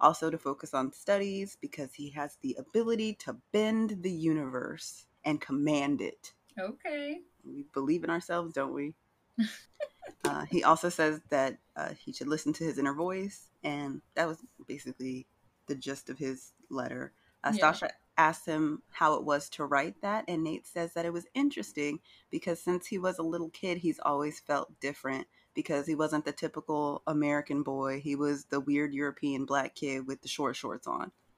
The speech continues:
Speaker 2: <laughs>
Speaker 1: Uh, he says that in high school, his freshman year, he was very quiet because of his dad's divorce and the fact that he was just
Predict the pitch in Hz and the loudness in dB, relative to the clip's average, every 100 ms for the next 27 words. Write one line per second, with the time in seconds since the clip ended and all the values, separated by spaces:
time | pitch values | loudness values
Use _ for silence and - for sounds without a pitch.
0 | - 208 - 311 302 294 - - - _ | -12 -12 -6 -4 -2 -4 -6 -8 -14 _
1 | - 151 143 156 165 160 165 139 - 151 | -8 -4 -2 0 0 2 2 2 0 -2
2 | 147 147 147 147 - _ - 208 - 165 | 0 0 0 -2 -6 _ 0 0 2 2
3 | 165 170 151 - 156 160 156 147 156 143 | 2 0 -2 0 2 2 2 4 2 0
4 | 143 147 139 139 165 160 160 156 - 156 | -2 -2 -2 -2 2 2 2 -4 -6 -8
5 | 139 143 147 151 139 143 143 139 - - | -8 -8 -6 -4 -4 0 0 0 -8 -10
6 | 139 143 160 - - - _ - _ 156 | -4 0 0 -2 -6 -14 _ -20 _ 4
7 | 151 160 151 165 - 143 151 156 160 160 | 4 6 4 2 2 0 0 -2 -2 -4
8 | 156 165 | -2 -4